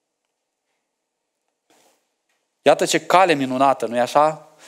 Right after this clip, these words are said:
Ce cale nouă și minunată este deschisă prin Domnul Iisus Hristos în lumea aceasta către cei păcătoși, către cei în nevoie.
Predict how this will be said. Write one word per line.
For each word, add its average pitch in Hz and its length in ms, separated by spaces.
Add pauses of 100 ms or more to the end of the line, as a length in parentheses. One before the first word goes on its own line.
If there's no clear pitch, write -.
(800)
Ce - 220
cale 190 280
nouă 170 320
și - 140
minunată 131 800 (600)
este 135 220
deschisă 147 440
prin 139 260
Domnul 165 260
Iisus 151 280
Hristos - 680 (340)
în 120 200
lumea 151 220
aceasta 127 720 (320)
către 120 240
cei 135 340 (260)
păcătoși, 156 760 (580)
către - 260
cei 139 220
în 135 100
nevoie. 139 600